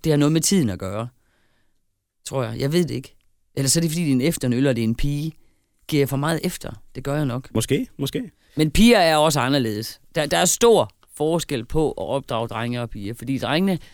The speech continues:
Speaker 1: det var meget nemt egentlig. Også med skolen og sådan noget, hvor pigerne,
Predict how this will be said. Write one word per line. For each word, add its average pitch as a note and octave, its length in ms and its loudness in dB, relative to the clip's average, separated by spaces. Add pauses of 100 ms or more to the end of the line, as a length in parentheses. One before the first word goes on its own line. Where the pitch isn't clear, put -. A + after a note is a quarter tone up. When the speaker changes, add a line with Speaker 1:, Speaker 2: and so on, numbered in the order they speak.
(240)
Speaker 1:
det C#3 80 0
var C3+ 80 0
meget D#3+ 260 2
nemt F#3 320 2
egentlig. G2+ 380 -8 (360)
Også D#3 220 -2
med C3+ 60 0
skolen D3 420 0
og B2+ 60 -2
sådan A#2+ 100 -4
noget, A#2 140 -4
hvor C3+ 80 -2
pigerne, F3+ 500 0